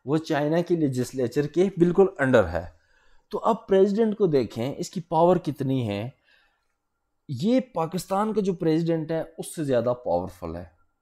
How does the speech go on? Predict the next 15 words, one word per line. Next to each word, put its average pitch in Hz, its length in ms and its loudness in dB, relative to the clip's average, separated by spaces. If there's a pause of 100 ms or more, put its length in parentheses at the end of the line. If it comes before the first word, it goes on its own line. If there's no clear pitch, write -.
(280)
ठीक 123 220 -10
है। 147 80 -12 (300)
लेकिन 185 320 -2
जो 214 80 0
चाइना 190 500 0
का 214 200 -2
प्रेसिडेंट 107 760 -4
है 98 280 -4 (220)
इसकी 185 260 -6
पावर 131 400 0
उसकी - 520 -6
निस्बत 127 600 -4 (180)
बहुत 139 560 0
कम 82 240 -2
है 78 260 -16